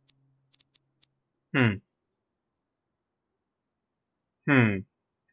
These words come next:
E, no to nie, to zostańcie w aucie, no bo wy, kurwa, nic nie możecie i tak zrobić. A to jest taki niepotrzebny chyba bajer, wiecie? W tej grze.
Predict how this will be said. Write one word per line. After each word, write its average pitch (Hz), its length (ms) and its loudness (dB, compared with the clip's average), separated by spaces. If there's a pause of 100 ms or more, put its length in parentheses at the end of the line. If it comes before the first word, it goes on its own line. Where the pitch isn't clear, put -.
(1080)
E, 123 400 2 (800)
no 139 140 -2
to 156 120 6
nie, 170 340 10
to 131 100 6
zostańcie 123 640 6
w 110 60 4
aucie, 131 540 8
no 104 80 -6
bo 98 140 -10
wy, 101 140 -12
kurwa, 107 440 -2
nic 110 260 0
nie 117 80 2
możecie 113 340 0
i 113 40 -6
tak 113 180 2
zrobić. 104 540 -6 (1900)
A 113 60 -4
to 107 100 -10
jest - 440 -6 (100)
taki 113 240 -8
niepotrzebny 117 580 2
chyba 113 220 0
bajer, 117 380 8
wiecie? 120 340 -4 (1200)
W 170 200 8
tej 160 260 10
grze. 147 480 10